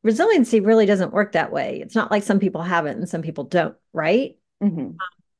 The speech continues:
Speaker 1: What do you say when people, um, or how do you dispel the myth that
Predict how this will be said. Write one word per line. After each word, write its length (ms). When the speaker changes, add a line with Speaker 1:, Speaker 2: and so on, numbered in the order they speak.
Speaker 1:
What 300
do 100
you 140
say 280
when 300
people, 720
um, 300
or 140
how 220
do 120
you 160
dispel 560
the 420
myth 560
that 340